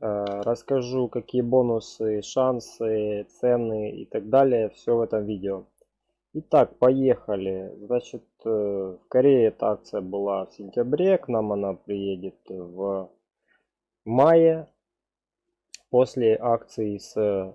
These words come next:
венцами и эпик точками вводят новые два агатиона, драконьего яйца и агатион Валакаса. Собственно, это по сути агатион,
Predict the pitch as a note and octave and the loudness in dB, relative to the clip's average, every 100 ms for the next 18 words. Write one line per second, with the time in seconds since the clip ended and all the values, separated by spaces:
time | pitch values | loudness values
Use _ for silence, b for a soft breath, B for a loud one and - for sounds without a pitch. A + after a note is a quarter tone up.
0 | _ - A2+ A2 - B2+ A2+ G#2 G#2 B2 | _ -8 -6 -6 -2 0 2 -2 -4 -6
1 | A#2+ C3 A#2+ A2 - E3 F#3 - F3+ E3+ | -8 -4 -4 -6 -2 0 0 -2 -2 0
2 | E3 E3 - _ _ _ - _ _ _ | -2 -4 -12 _ _ _ -20 _ _ _
3 | B2+ A2+ A2 G#2+ C#3+ D3+ C3+ - C3+ C3+ | -4 -2 -2 4 6 8 6 6 6 6
4 | A#2 A2 G#2+ G2 A2+ A2+ G2+ G2 G2+ - | 6 4 4 2 4 6 4 0 -4 -2
5 | C3 D#3+ F3 E3 D3+ C#3+ A#2 A#2 - B2 | 2 4 4 2 2 0 0 -2 2 2
6 | A2+ G#2 G2+ G2+ G#2 - - D#3+ E3+ E3+ | 2 0 -2 -4 -6 -4 2 4 4 2
7 | E3+ - - C3 B2 A#2 A2 G#2+ G#2 - | -4 -10 -8 -2 2 2 0 -2 -6 -6
8 | A2+ B2+ C#3 A#2+ A#2+ A#2+ G2+ - - _ | -2 0 0 4 6 6 4 0 -16 _
9 | - - D3 D3 - C3+ C3 A#2+ A#2+ A2+ | -8 0 0 0 -6 -2 2 2 4 2
10 | A2 A2+ - D3 D3 B2+ - G2+ - C#3 | 0 -2 -2 -2 0 -2 -2 -10 -4 -4
11 | C#3 - B2 A#2+ A#2 A2 G#2 _ _ _ | -4 -4 0 2 2 0 -4 _ _ _
12 | _ _ _ _ _ _ _ - A2+ A#2 | _ _ _ _ _ _ _ -8 -2 -2
13 | - D#3 F#3 F#3 E3 | 0 2 4 4 0